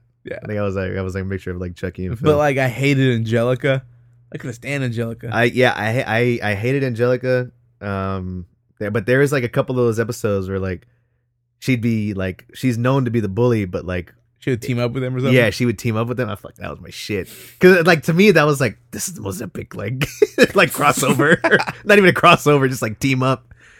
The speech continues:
Speaker 1: I'm, uh,
Speaker 2: Um,
Speaker 1: I was, I fucking like that girl, uh, what's the girl? Cynthia? Was that the name of the other girl?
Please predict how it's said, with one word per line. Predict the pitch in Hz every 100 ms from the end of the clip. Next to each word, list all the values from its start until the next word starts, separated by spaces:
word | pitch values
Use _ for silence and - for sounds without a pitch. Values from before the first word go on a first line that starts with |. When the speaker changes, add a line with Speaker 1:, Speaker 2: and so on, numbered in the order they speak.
| -
Speaker 1:
I'm, | 117 139
uh, |
Speaker 2:
Um, | 139 135 127 123 101
Speaker 1:
I | 131
was, | 131 127
I | 139
fucking | 147 190
like | 170 156
that | 143
girl, | 127 143 131
uh, | 123 117 110 110 107 - - _
what's | 175
the | 196
girl? | 202
Cynthia? | - 175 175 208 202 - _
Was | 139
that | 139
the | 151
name |
of | 135
the | 127
other | 151
girl? | 156